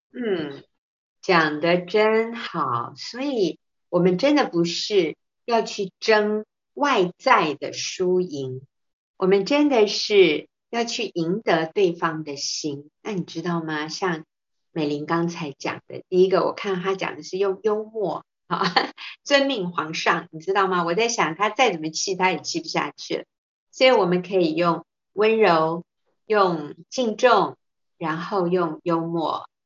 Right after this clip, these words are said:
还有刚美玲最后提到的一个是在亲密性关系上，我们是不是愿意主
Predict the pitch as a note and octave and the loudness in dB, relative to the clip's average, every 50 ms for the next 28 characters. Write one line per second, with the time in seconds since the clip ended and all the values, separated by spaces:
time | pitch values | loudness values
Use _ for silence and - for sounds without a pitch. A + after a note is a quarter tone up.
0 | _ _ _ _ _ _ - E3 F3 F3+ F3 D3 - C#3+ - _ _ _ _ F#3 | _ _ _ _ _ _ -2 2 4 4 4 4 2 0 -6 _ _ _ _ 0
1 | F3 E3+ E3+ E3+ D#3+ C#3+ C3+ C3+ C3+ C#3 C#3 - F3 E3 E3+ F3 D#3 D3+ D#3 - | 0 2 2 2 0 -2 -2 -4 -6 -6 -2 0 0 2 2 0 -2 -2 -4 -8
2 | - C#3+ C3+ - D#3 D3+ D3+ D3 - - C#3 - D3+ C#3+ - C3 - - F#3+ F#3 | -12 -10 -6 -6 -6 -6 -6 -8 -12 -12 -12 -12 -12 -10 -8 -6 -2 0 0 0
3 | F3+ - - G#3 G3+ - - - - C4+ C#4 D4 C#4+ C4 G#3 E3 E3+ - - - | 0 0 -4 -2 -2 -2 -4 -4 -2 0 0 0 2 2 2 0 0 -2 -2 -2
4 | F#3+ E3+ E3+ D#3+ D3+ D3+ D#3 - - - D3+ D3+ - - E3+ D3+ C#3 C3 - - | -2 -2 0 -2 -2 -2 -4 -6 -6 -6 -6 -6 -4 -2 -2 -2 -2 -2 -6 -8
5 | - D#3 D3+ D3+ D#3 D#3 D#3 D#3+ - - - F#3+ F3+ E3+ E3+ - - F3+ E3 F3 | -8 -6 -4 -2 -2 -4 -4 -4 -4 -4 -4 -4 -4 -4 -6 -6 -4 -2 0 0
6 | E3+ E3 D#3+ D3+ D3 - - C#3+ C3+ | 0 0 -2 -4 -8 -10 -10 -12 -12